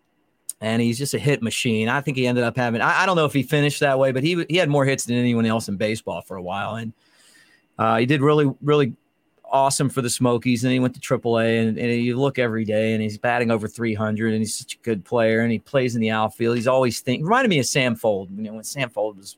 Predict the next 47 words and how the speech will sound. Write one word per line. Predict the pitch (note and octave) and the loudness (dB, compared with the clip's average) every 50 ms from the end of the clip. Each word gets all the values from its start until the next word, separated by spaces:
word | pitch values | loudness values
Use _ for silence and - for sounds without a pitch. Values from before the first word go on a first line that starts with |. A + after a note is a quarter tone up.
| _ | _
with | G#2+ A2 G2 G#2 | -14 -14 -14 -14
us, | - - - - - _ _ _ _ _ _ _ _ _ - - - | -14 -16 -16 -18 -20 _ _ _ _ _ _ _ _ _ -20 -4 0
where | G3 G3 | 4 4
he | F#3 | 6
was | E3 E3 D3 | 4 4 4
just | - G3+ F#3+ - F3+ | 4 2 2 4 4
not | F#3 F#3+ F#3+ | 4 4 6
only | F#3+ F#3 F3 D#3 C3 A2 A2+ - _ _ _ _ _ _ _ _ _ _ _ - | 6 6 4 4 4 2 -2 -10 _ _ _ _ _ _ _ _ _ _ _ -4
a, | C#3 | -4
a | |
good, | - - - D#3 E3+ - - | -4 0 2 2 4 4 4
uh, | D3+ D3+ D3+ - | 2 2 2 2
he | D#3 G3+ | 2 2
was | F#3+ - | 2 2
just | C4 - - | 0 0 0
a | D#3 | 0
smart, | - - - - D#3 D3+ D#3 D#3+ E3 F3+ F3+ - - - | 0 0 2 4 4 6 6 6 4 2 0 -2 -4 -6
smart | - - - - D3 C#3 C3 B2+ B2+ C3 B2 - _ _ | -4 -4 -2 0 0 2 4 4 4 2 0 -4 _ _
baseball | C3 A#2+ A#2 A2+ - - - G2 G2 G2 | -2 0 0 -2 -4 -4 -2 -2 -2 -2
player. | - - G2+ G2+ F2 F#2 - - _ _ _ _ _ _ _ _ _ _ - | -4 -4 -4 -4 -4 -6 -8 -14 _ _ _ _ _ _ _ _ _ _ 0
And, | E3 D#3+ E3 | 2 2 2
and | - E3+ E3 D#3 | 2 2 2 2
he | D#3 C#3+ | 2 2
could | - D#3 C3 - | 0 -2 -2 0
tell | - F#3 F3 E3+ E3 D3+ | 2 4 4 4 4 4
what | C#3+ - - | 4 2 2
you | C#3+ F3+ B3 C#4 | 2 2 2 2
were | C#4 B3 | 2 2
doing | G#3+ A#3 A#3 A3 | 2 2 2 2
wrong. | G#3 F#3 F3+ F3 F3 D#3+ | 2 4 4 4 2 2
He | C#3 B2 | 0 -2
could | A2+ - | 0 0
tell | C#3+ C#3 | 2 2
what | C3+ D3+ | 4 2
he | F#3+ A3+ | 2 0
was | G3+ D#3 | -2 -2
doing | F3 F3+ E3+ E3 | 0 0 0 2
wrong. | D#3 D#3 D3+ D3 C3+ | 2 2 2 2 0
He | C3 | 0
could | - | 0
tell | D#3+ D#3 C#3 | 0 0 0
what | B2 | 2
the | C3+ C#3 | 2 0
other | E3 F#3+ | 0 0
team | F#3 - E3+ D#3+ D3+ | -2 -2 -2 -2 -2
was | C#3+ A#2+ | -2 -4
doing. | A2 B2+ C3+ C3 B2+ B2+ B2 A#2+ | -2 -2 0 0 2 0 -2 -2